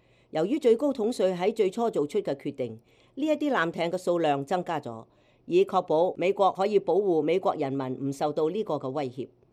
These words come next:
歐內斯特仲再次證實，美國軍方亦都認為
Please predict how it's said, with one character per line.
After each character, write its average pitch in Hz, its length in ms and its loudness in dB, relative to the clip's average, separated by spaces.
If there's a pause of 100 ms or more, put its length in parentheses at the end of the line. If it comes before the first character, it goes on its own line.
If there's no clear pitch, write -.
(320)
歐 185 120 2
內 156 140 2
斯 202 160 -4
特 147 140 -2
仲 156 200 -4
再 170 200 0
次 160 180 -6
證 147 260 -6
實， - 140 -8 (480)
美 214 140 2
國 240 160 0
軍 294 180 2
方 277 240 2
亦 208 80 2
都 247 140 0
認 185 220 0
為 120 200 -6